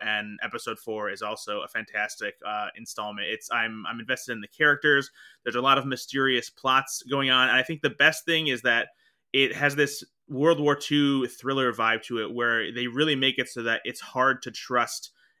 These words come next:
anybody with what's going on. Anybody could be a spy. Uh, you know, with, with the Empire's rise and the Rebel Alliance, you know, trying to grow and, and fight back, it's tough to, to trust in anybody. And so, uh, just that vibe that it captures really, really impressed me. And yeah, I,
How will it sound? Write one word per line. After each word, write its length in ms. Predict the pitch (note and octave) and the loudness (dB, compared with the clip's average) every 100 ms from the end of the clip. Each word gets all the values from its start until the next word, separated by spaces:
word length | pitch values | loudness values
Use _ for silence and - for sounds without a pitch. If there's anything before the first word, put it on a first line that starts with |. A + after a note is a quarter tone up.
| _ | _
anybody 600 | B2+ B2 G#2 F#2 D2+ F#2+ - | -2 -2 -4 -6 -8 -10 -8
with 140 | A#2+ | -4
what's 200 | B2+ - | -4 -4
going 280 | C3 A2+ G#2 | -6 -6 -6
on. 160 | F#2+ - | -8 -2
Anybody 380 | C3+ D3 D3 C3 | 0 4 2 2
could 180 | C3 | -4
be 140 | A2 A#2 | -4 -4
a 60 | |
spy. 540 | A2+ - A#2 A#2 A#2 A2+ - - _ | -4 -4 0 2 2 0 -4 -20 _
Uh, 320 | A#2 A2 G#2+ G#2 | 0 2 2 2
you 100 | A#2 | 0
know, 180 | A2+ A2 | -4 -4
with, 200 | A#2+ - | -4 -4
with 200 | B2 A2 | -8 -6
the 120 | A2+ | 0
Empire's 420 | B2 C3+ C3+ B2+ A#2 | 0 2 4 4 4
rise 420 | A#2+ A#2+ A#2+ G#2+ | 2 4 2 0
and 140 | A2 | -4
the 60 | A2 | -2
Rebel 240 | A#2 A#2 | -2 -2
Alliance, 540 | A2+ A2+ A#2 A#2 - - | -2 -2 -2 -4 -8 -12
you 100 | B2 | -6
know, 240 | A2+ G#2+ G#2+ - | -4 -4 -6 -12
trying 260 | - B2 A#2+ | -4 -2 -2
to 80 | A2+ | -6
grow 380 | G#2+ A#2 A2+ G#2+ | -4 -2 0 -2
and, 240 | G#2+ G#2 | -4 -8
and 140 | A2+ - | -12 -6
fight 320 | B2 A2+ - | -4 -2 -2
back, 280 | A#2 A2 - | 2 2 0
it's 240 | G#2+ - | -8 -10
tough 260 | - C3 - | -4 -4 -4
to, 280 | - A#2 A2+ | -4 -4 -4
to 120 | - A#2+ | -6 -14
trust 380 | - A#2 - | -4 -4 -4
in 100 | A2+ | -10
anybody. 540 | A2 G2+ A2+ G#2+ G#2 G#2 | -8 -6 -6 -6 -6 -6
And 120 | A2+ | -6
so, 280 | - A2+ A2+ - - - _ | -2 -2 -2 -8 -20 -20 _
uh, 200 | A2 A2 | 2 2
just 160 | C#3 C#3+ | 0 2
that 160 | D3 | 2
vibe 240 | B2 C3 B2+ | 6 4 4
that 100 | A#2+ | 2
it 100 | A2+ | 2
captures 600 | A#2 A#2 - A2+ A2 A2 | 0 0 -2 -6 -6 -6
really, 460 | A#2+ A#2 A#2 G#2+ - | -4 -2 -2 -4 -8
really 140 | A#2 | -8
impressed 460 | A2 - A2+ A2 - | -8 -6 -6 -6 -8
me. 260 | G#2 G2+ - | -10 -10 -8
And 440 | G#2+ G#2+ G#2+ G#2 | -4 -2 -4 0
yeah, 140 | A#2+ G#2 | 2 2
I, 200 | G2 | -2